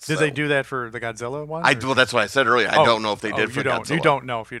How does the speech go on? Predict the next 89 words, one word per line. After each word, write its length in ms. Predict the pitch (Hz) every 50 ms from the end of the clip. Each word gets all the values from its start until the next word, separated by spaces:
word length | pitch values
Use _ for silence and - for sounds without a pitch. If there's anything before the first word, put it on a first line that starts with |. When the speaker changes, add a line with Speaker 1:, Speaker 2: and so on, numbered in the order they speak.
| -
Speaker 1:
oh, 180 | 135 127 110 104
I 160 | 110 - 143
would 100 | 143 131
just 240 | 135 127 - - -
Speaker 2:
Like, 140 | - 160 131
Speaker 1:
wasn't 160 | 156 160 160
Speaker 2:
the, 60 | 147
I 60 | 156 156
don't 160 | 165 175 170
know 100 | 160 156
if 140 | 147 - 151
I 80 | 151
went 240 | 143 135 147 147 -
on 200 | 135 135 131 120
the, 100 | 120 120
the 140 | 101 - -
night 240 | 120 147 160 156 123
that 100 | - 156
I 100 | 180 196
went 220 | 170 131 120 110
to 80 | 101 113
see 100 | 113 117
Godzilla, 300 | 104 110 104 104 113 113
I 160 | 107 104 131
don't 100 | 143 151
know 100 | 147 139
if 100 | 127 -
that 140 | 147 139 127
was, 120 | 135 117
like, 140 | 127 117 - _
the 160 | - 110 127 131
sub 420 | - - 156 143 123 98 98 104
night 220 | 110 104 98 95
or 120 | - 98 104
not. 180 | 107 104 92
Speaker 1:
Okay. 140 | 71 - 101 - -
I 120 | 135 151 147
Speaker 2:
I 80 | 147
don't 200 | 143 175 185 175
know 80 | 165 160
if 80 | 147
there 120 | - 156 151
was 120 | 143 120
a 140 | 139 - 127
dubbed 260 | 113 113 127 107 101
version 600 | 110 98 117 120 123 110 - 113 92 55 53 - -
Speaker 1:
I 80 | 156 147
took 120 | - 180
Speaker 2:
that 80 | 123 -
Speaker 1:
a 40 | -
drink 200 | - 156 143 147
Speaker 2:
was 60 | -
Speaker 1:
of 40 | 92
Speaker 2:
on 60 | 123
Speaker 1:
water 160 | 123 123 123
Speaker 2:
there. 60 | 117
Speaker 1:
and 80 | 113 110
didn't 160 | 120 113 117 101
hear 180 | 110 113 110
that. 240 | 107 107 107 110 110 113 -
I, 180 | 120 117 117 113 113 - - 123
Speaker 2:
Just 160 | 139 143 117 120
don't 120 | 110 98
pay 120 | 107 101
Speaker 1:
I, 20 | 95
Speaker 2:
attention 340 | - - - 135 135 127 135
Speaker 1:
I 40 |
Speaker 2:
to 40 | 143 165
me. 40 |
Speaker 1:
just, 200 | - 143 - -
yeah, 220 | - 135 110 104 101
I 80 | 113
don't 220 | 117 117 110 107 110
listen 400 | 104 98 - - 104 101 104 98
to, 160 | - 107 104
really. 320 | 110 110 104 104 107 107
I, 160 | 117 120 120 - - - - -
you 80 | 165 175
know 100 | 190 202
when, 120 | 208 214
you 120 | 202 175 185
know 80 | 196
when 140 | 196 202 196
I 100 | 185 180
do 160 | 156 165 170
listen 340 | 175 185 190 180 - 190 180
is 200 | 170 139 123 120
when 120 | 123 135 135
I, 340 | 131 123 123 123 117 117